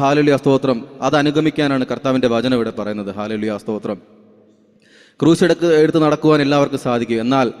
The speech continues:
കർത്താവിനെ അനുഗമിക്കാൻ, കർത്താവിനെ അനുഗമിക്കുവാൻ ചിലർക്ക് മാത്രമേ സാധിക്കുകയുള്ളൂ. ഹല്ലേലൂയ. സ്തോത്രം. ഒരു മനുഷ്യൻ്റെ ഏറ്റവും വേണ്ടപ്പെട്ട കാര്യം എന്ന് പറഞ്ഞാൽ തൻ്റെ ജീവനാണ്. ഹല്ലേലൂയ. സ്തോത്രം. ഇവിടെ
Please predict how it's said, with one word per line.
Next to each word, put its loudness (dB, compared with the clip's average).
കർത്താവിനെ 2
അനുഗമിക്കാൻ, 0
കർത്താവിനെ -2
അനുഗമിക്കുവാൻ 0
ചിലർക്ക് 2
മാത്രമേ 0
സാധിക്കുകയുള്ളൂ. 0
ഹല്ലേലൂയ. 0
സ്തോത്രം. -4
ഒരു 4
മനുഷ്യൻ്റെ 2
ഏറ്റവും 4
വേണ്ടപ്പെട്ട 0
കാര്യം 4
എന്ന് 0
പറഞ്ഞാൽ 2
തൻ്റെ 0
ജീവനാണ്. 0
ഹല്ലേലൂയ. -8
സ്തോത്രം. -10
ഇവിടെ 2